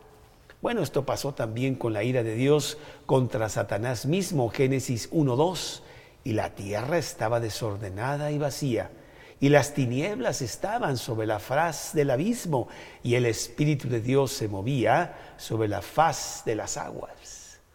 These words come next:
Ya se sentía en el universo la ira de Dios por el pecado. Cuatro,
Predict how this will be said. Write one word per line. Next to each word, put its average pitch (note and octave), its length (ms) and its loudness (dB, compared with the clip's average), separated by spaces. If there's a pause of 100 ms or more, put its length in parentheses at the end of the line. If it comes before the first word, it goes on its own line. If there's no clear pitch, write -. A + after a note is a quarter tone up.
(560)
Ya A#2+ 440 2
se A#2+ 140 -4
sentía B2 520 0
en A#2 100 0
el A2 80 0
universo C#3+ 760 2 (320)
la G2+ 220 -2
ira C3+ 300 2
de A2+ 140 -4
Dios A2 420 0
por A#2 400 -4
el G#2+ 160 -4
pecado. G2+ 580 -6 (480)
Cuatro, C3 540 8